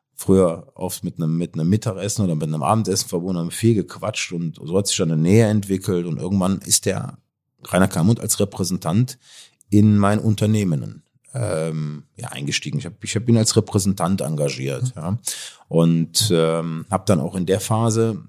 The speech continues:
Speaker 1: ähm, eine Sports-Marketing-Agentur gegründet und, ähm, die diente dem, die diente dem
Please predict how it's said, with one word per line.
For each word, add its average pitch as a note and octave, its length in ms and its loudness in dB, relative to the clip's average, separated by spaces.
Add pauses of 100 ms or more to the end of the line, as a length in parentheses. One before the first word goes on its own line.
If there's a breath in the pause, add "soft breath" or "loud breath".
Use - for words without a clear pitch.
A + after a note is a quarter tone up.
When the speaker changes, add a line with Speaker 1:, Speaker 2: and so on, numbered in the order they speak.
(460)
Speaker 1:
ähm, E2 380 -6 (100)
eine F2 140 0
Sports-Marketing-Agentur A#2+ 1400 0
gegründet A2 520 0 (520)
und, F2+ 560 -4
ähm, F#2 560 -2 (640)
die A#2 180 8
diente C3+ 340 6
dem, G#2+ 480 4
die G2+ 200 -12
diente C#3+ 320 -4
dem G#2 480 2